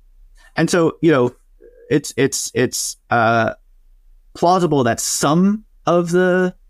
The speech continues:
the sort of rich conceptual structure of empty space is going to get left behind. Um, but any view that looks like that, or any theory that looks like that, is going to be one in which,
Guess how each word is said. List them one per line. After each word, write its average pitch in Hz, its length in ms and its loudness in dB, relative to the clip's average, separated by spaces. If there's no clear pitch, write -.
the 170 220 4
sort 165 200 0
of 160 120 0
rich 170 200 -2
conceptual - 440 0
structure 160 480 -2
of 156 240 0
empty 160 280 0
space 156 400 -2
is 143 100 -4
going 143 320 0
to 135 400 -2
get 113 180 -2
left 123 240 -2
behind. 143 520 -2
Um, 131 460 -2
but 170 120 0
any 220 200 4
view 185 220 2
that 151 160 2
looks 156 180 -2
like 123 200 0
that, 156 280 0
or 123 120 0
any 147 160 2
theory 147 240 2
that 107 100 0
looks 117 180 -2
like 117 160 -2
that, 156 180 0
is 123 100 -2
going 123 120 0
to 117 60 -2
be 117 100 2
one 120 220 2
in 110 100 0
which, 110 400 -6